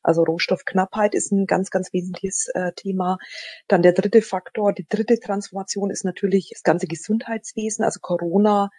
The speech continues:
ist hier ein, ähm, maßgeblicher Treiber. Und es gibt ja auch schon, also es gab vor einem Jahr zum Beispiel schon eine Analyse von der Bitkom, die gesagt hat oder die herausgefunden hat, dass vierundachtzig Prozent der deutschen Unternehmen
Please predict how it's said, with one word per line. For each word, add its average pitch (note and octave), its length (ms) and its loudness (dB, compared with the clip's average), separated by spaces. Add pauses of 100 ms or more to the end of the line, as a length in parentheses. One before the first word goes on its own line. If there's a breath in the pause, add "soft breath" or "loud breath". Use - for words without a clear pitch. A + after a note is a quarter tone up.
(260 soft breath)
ist - 180 -2
hier F#3+ 300 4
ein, F#3 220 0 (100)
ähm, F3+ 260 0
maßgeblicher F3+ 800 -4
Treiber. F3+ 560 2
Und E3+ 140 0
es - 120 -10
gibt - 220 -4
ja E3+ 140 4
auch F3 240 6
schon, F3+ 340 -4 (400 loud breath)
also E3 160 2
es D#3+ 100 2
gab - 180 0
vor E3 120 -6
einem E3+ 200 -6
Jahr D3 220 -2
zum F#3+ 140 -4
Beispiel D3+ 260 -4
schon F3 340 0
eine E3+ 360 0
Analyse F3 460 -2
von F3 160 -8
der E3+ 80 2
Bitkom, E3+ 480 0
die F3 120 -2
gesagt - 440 -6
hat E3+ 200 0 (420 loud breath)
oder D#3+ 140 4
die E3 180 2
herausgefunden E3+ 800 2
hat, F3+ 160 -4
dass - 300 -4
vierundachtzig F3+ 720 -4
Prozent F3 480 2
der F3+ 80 4
deutschen E3 400 0
Unternehmen F#3 720 2